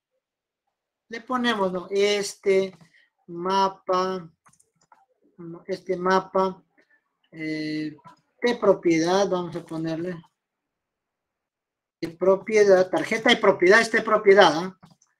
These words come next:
Tiene, tiene,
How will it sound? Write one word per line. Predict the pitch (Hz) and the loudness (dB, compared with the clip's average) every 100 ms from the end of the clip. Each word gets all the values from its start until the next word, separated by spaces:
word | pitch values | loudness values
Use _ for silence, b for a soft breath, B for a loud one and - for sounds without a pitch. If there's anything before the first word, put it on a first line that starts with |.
| _ | _
Tiene, | 196 202 202 190 190 208 220 _ _ _ _ _ _ _ _ _ _ _ _ _ | -2 4 4 4 2 0 -6 _ _ _ _ _ _ _ _ _ _ _ _ _
tiene, | - 175 185 190 185 190 202 | -10 2 4 6 4 0 -2